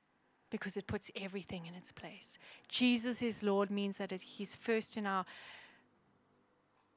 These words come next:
he's first in authority over our lives, and he's first in our affections. You know,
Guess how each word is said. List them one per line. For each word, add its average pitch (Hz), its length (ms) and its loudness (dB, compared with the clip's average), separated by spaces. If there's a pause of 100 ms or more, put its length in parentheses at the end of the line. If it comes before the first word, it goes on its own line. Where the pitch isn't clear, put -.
(300)
he's - 240 -6
first 240 300 10
in 226 80 8
authority 208 540 6
over 196 220 4
our 190 120 4
lives, 185 300 0
and 175 120 -10
he's 170 180 -8
first - 380 -8
in 185 80 -10
our 170 180 -10
affections. - 680 -14 (3500)
You 330 120 6
know, 330 200 12